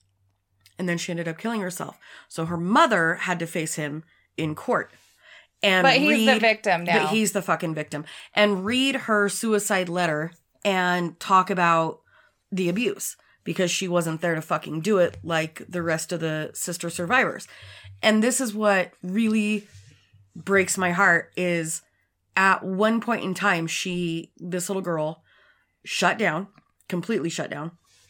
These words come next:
Speaker 1: And she came out of training one day and her mom was like, "Tell me what's going on."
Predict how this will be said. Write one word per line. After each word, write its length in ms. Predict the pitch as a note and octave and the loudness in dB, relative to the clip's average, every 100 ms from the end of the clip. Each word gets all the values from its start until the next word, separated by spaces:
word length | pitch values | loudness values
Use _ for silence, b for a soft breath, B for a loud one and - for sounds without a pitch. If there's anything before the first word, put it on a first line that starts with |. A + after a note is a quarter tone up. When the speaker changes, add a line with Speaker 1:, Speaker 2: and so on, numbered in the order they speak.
| b b b b - - - | b b b b -20 -20 -10
Speaker 1:
And 500 | G3 G3 F#3 F#3 F3+ F3 b b b | -2 0 2 2 0 -6 b b b
she 180 | b - | b -4
came 200 | G3+ G#3 | 0 2
out 280 | G#3 F#3+ F#3 - | 4 4 2 0
of 280 | F3 E3+ D#3+ | 0 0 -2
training 360 | - A3 G3+ | -2 0 0
one 140 | F3+ E3+ | 0 -2
day 320 | D#3+ D#3+ F3 - | -2 -6 -8 -4
and 260 | E3+ E3 | -2 -2
her 100 | E3 | -2
mom 180 | F3 E3 | -4 -2
was 120 | E3 | -4
like, 260 | E3 E3 D#3+ | -4 -4 -6
"Tell 160 | - F3+ | -6 -4
me 100 | F#3+ | -4
what's 160 | F3 | -4
going 280 | - F3 F3 | -4 -4 -2
on." 240 | G3 E3 | -2 -4